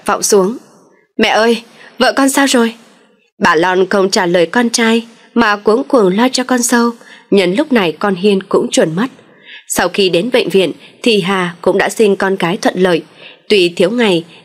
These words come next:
nhưng hai mẹ con đều khỏe mạnh, con bé cũng nặng hai phẩy tám ki-lô-gam. Chính Hà nói với mẹ chồng, "Mẹ con con bình an,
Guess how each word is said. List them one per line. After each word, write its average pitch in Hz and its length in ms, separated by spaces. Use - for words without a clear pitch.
nhưng 196 280
hai 185 180
mẹ 180 160
con 254 280
đều 190 140
khỏe 185 220
mạnh, 170 220
con 196 220
bé 180 180
cũng 185 240
nặng 233 200
hai 190 260
phẩy 175 180
tám 165 340
ki-lô-gam. 208 500
Chính 185 220
Hà 185 240
nói 165 200
với 180 160
mẹ 214 160
chồng, 175 280
"Mẹ 151 200
con 185 200
con 190 200
bình 175 160
an, 196 260